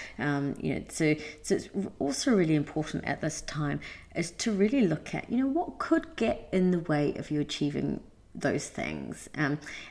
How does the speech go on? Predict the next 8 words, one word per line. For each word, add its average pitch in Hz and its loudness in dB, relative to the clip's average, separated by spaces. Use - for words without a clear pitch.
and 151 4
then 156 6
looking 156 0
at, - -2
you 165 -2
know, 151 0
again, 151 0
um, 82 -2